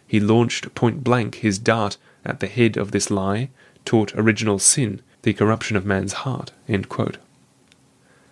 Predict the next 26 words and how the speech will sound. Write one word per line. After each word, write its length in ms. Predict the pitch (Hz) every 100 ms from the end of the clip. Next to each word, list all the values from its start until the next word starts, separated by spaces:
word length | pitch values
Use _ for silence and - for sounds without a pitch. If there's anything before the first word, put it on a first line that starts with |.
| _ _ _ _ _
Erasmus, 500 | 117 104 104 104 101
of 100 | 101
course, 300 | - 113 131
does 160 | 113 101
not 160 | 110
fail 220 | - 104 101
to 100 | -
put 160 | 113
his 160 | 104 -
finger 280 | 143 120 98
on 140 | 101
the 120 | 101
precise 400 | 98 104 - 107
point 240 | - 101 98
of 120 | 110
Luther's 340 | 110 - -
contention. 680 | - 101 - 151 135 - - - _ _ _ _ _
He 80 | -
complains 500 | 104 95 - 104 104
of 120 | 98
the 80 | -
new 180 | 101 113
teachers 520 | - 117 - 113 139
that 140 | - -
they, 160 | 98
quote, 300 | 98 - 101